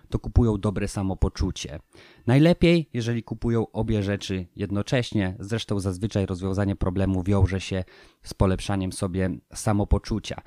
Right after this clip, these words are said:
Natomiast nie zawsze musi to występować w parze. Czyli z psychologicznego punktu widzenia można powiedzieć, że klienci tak naprawdę kupują rozwiązanie problemu i dobre samopoczucie. I co to dla nas tak naprawdę oznacza?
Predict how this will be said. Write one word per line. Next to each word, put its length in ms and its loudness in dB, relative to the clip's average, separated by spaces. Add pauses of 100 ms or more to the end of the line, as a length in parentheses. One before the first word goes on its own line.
(200)
Natomiast 380 -2
nie 200 6
zawsze 320 2
musi 240 0
to 120 -4
występować 640 -4 (280)
w 120 -12
parze. 360 -2 (240)
Czyli 180 -6
z 40 -14
psychologicznego 880 0
punktu 360 -2
widzenia 640 0
można 320 0
powiedzieć, 400 -2
że 80 -2
klienci 440 -2
tak 160 -4
naprawdę 460 -2
kupują 500 0 (280)
rozwiązanie 640 4
problemu 600 2 (300)
i 100 -6
dobre 280 -2
samopoczucie. 880 -4 (280)
I 60 -12
co 160 -2
to 120 -4
dla 180 0
nas 160 -2
tak 140 -4
naprawdę 480 -4
oznacza? 520 -8